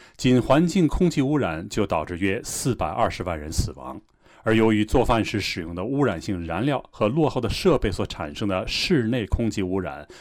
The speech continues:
在同期估计导致三百八十万人死亡。百分之九十以上的与空气污染有关的死亡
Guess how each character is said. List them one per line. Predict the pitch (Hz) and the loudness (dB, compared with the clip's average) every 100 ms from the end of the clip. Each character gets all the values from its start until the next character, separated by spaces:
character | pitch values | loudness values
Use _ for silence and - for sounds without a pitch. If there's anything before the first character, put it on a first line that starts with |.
| - | -6
在 | 101 85 | -2 2
同 | - 95 | 2 0
期 | 92 107 | -2 -2
估 | 110 104 | -2 -2
计 | |
导 | 101 76 | -2 -4
致 | 73 98 95 - | -4 -4 -4 -6
三 | - 123 113 | 0 2 2
百 | 104 73 | 0 -4
八 | - 110 | -2 -2
十 | - 98 | -2 -4
万 | 78 | -4
人 | 69 | -4
死 | 69 - | -2 -2
亡。 | 65 65 71 _ _ _ - - - | -4 -16 -20 _ _ _ -20 -20 2
百 | 127 | 4
分 | 131 180 | 4 4
之 | 180 | 2
九 | - 101 | 0 0
十 | 80 139 | 0 0
以 | 127 | 0
上 | 90 110 85 | 0 -2 -4
的 | 87 _ - | -8 _ 0
与 | 101 | 2
空 | 101 - 120 | 2 2 2
气 | 123 | 2
污 | 104 | 2
染 | 101 95 | 2 2
有 | 92 78 | 0 -2
关 | 98 | -2
的 | 95 | 0
死 | 90 85 | 2 2
亡 | 73 71 | 0 -10